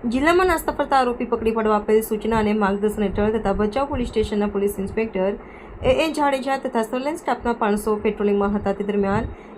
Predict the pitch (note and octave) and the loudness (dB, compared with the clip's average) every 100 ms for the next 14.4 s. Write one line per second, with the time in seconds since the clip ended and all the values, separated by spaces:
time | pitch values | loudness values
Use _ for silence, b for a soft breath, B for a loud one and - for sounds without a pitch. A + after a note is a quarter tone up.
0 | - C4 C4+ D4+ E4 F#4+ D4+ B3+ B3+ A#3 | -2 4 4 4 2 2 2 2 2 4
1 | G#3 G3+ B3+ C4+ C#4 C4+ C#4 C4 G#3+ G#3+ | 2 0 -6 -6 -2 0 0 0 0 2
2 | G#3+ G#3 G3+ G#3 A3+ A3+ G#3+ G#3 D4 D4 | 0 2 2 2 2 2 0 2 0 2
3 | A3 G#3+ - G#3 G#3 - B3+ A3 G#3 B3 | 0 0 2 2 4 0 -2 0 2 0
4 | - - - - - - - - - - | -4 -10 -12 -14 -14 -12 -10 -12 -12 -12
5 | - B3+ D#4 F4 F4+ E4 - E4+ E4 D4+ | -4 2 4 4 2 -2 0 0 2 0
6 | C#4+ C#4+ C4 A#3 B3+ B3+ B3+ A#3+ A#3 A3+ | 2 2 0 2 0 2 0 2 2 2
7 | A#3+ A#3+ A#3+ A3 A3 - A3+ A3+ G#3 G#3 | 2 2 2 0 0 0 0 2 0 0
8 | A3 - A3 G#3+ A3+ A3 A#3 G#3+ G#3 G#3 | -2 2 4 4 2 0 2 2 2 0
9 | G#3+ G#3 G#3 G#3 G#3 G#3+ G#3 - G3+ G#3 | 2 4 4 4 2 2 0 2 2 2
10 | G#3 A3 G3 G3+ G#3+ G#3 F#3+ - G3+ G3+ | 0 2 2 2 2 2 0 -2 0 0
11 | G3 G3 F#3+ - A#3+ - A3 G3+ G#3+ G#3+ | 0 0 -2 -2 -8 0 2 2 0 0
12 | G#3 G3+ G3 G3 G3+ G3 G#3 G#3 A#3 B | -2 -4 -4 -2 0 0 -2 -4 -6 B
13 | B B B A#3+ A#3+ D4+ D4+ D#4+ D4 C4+ | B B B 0 4 4 4 -2 0 0
14 | A#3 C4 C#4+ | 0 0 2